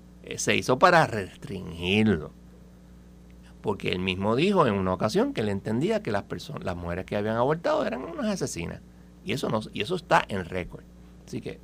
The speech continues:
eso, ese cuento no me lo trago. ¿Qué va a hacer la Cámara con eso? I don't know. Si lo cam-, si ya pasan la ley, pues se cambia el artículo noventa y ocho y noventa y nueve, y aún, eh,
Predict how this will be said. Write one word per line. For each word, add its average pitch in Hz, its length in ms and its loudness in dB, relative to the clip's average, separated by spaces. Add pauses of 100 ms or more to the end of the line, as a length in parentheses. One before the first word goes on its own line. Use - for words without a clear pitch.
(100)
eso, 165 280 -4
ese 143 180 0
cuento 160 260 6
no 90 100 0
me 85 80 -2
lo 85 240 -8
trago. - 300 -14 (1000)
¿Qué 143 140 8
va 165 100 12
a 190 40 10
hacer 185 220 8
la 175 140 10
Cámara 170 360 8
con 165 200 6
eso? 165 280 4 (120)
I 107 140 0
don't 117 220 0
know. 180 240 0 (600)
Si - 220 -4
lo 98 180 0
cam-, 185 360 6
si 107 240 -2
ya 98 200 2
pasan 123 340 2
la 135 100 8
ley, 185 140 6
pues 120 220 -4
se - 100 -6
cambia 98 380 0
el 104 60 0
artículo 110 520 -2
noventa 113 500 -4
y - 20 -4
ocho 113 200 -4
y - 20 0
noventa 127 320 2
y 135 60 0
nueve, 180 440 6 (1160)
y 110 220 6
aún, 185 640 6 (440)
eh, 110 920 0